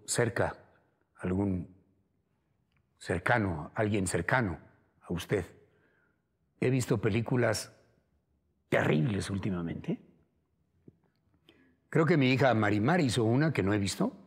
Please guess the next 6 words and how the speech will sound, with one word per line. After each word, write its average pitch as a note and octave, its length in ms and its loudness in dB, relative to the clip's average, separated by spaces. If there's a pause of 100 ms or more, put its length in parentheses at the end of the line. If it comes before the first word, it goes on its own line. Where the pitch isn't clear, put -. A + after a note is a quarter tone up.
(960)
de B2 200 2
un D#3+ 200 4
hecho D#3 260 0
terrible A2 640 0 (1500)
en G2+ 140 -2
que - 460 -4